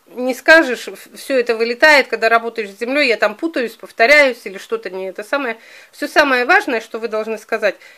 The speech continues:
я вот, что вы должны знать, я вот сейчас сказала, что сроки посева тут более свободные у нас, он так как морозостойкий,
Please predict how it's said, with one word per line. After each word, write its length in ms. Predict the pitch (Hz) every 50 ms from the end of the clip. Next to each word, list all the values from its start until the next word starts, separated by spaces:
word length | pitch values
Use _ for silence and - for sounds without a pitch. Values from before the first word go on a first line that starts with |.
| _ -
я 160 | 269 311 339
вот, 140 | 302 269 - _ _ _ _ _ _ - - -
что 200 | - - - 247
вы 60 | 247
должны 320 | 233 247 240 240 262 240
знать, 220 | 226 240 240 233 -
я 160 | 294 302 311
вот 100 | 302 294
сейчас 280 | - - - 262 254 -
сказала, 440 | - - 233 226 226 220 208 196 196
что 260 | 196 - 240 233 226 - _ - - - _
сроки 400 | - - - 320 311 311 311 -
посева 640 | - - 247 240 240 - 269 247 226 220 214 208 - _ _ _ _ _ _ _ _ - - -
тут 180 | 269 254 220
более 400 | 220 220 269 269 254 226 214 208
свободные 680 | 214 - - 220 226 214 247 349 381 294 302 285 277 269
у 80 | 269 262
нас, 400 | 254 240 233 226 - - - - _ _ _
он 180 | 247 254 247 226
так 220 | 240 233 233 -
как 180 | - 214 - 240
морозостойкий, 800 | 233 220 233 220 233 233 233 - 277 240 226 233 - 208 190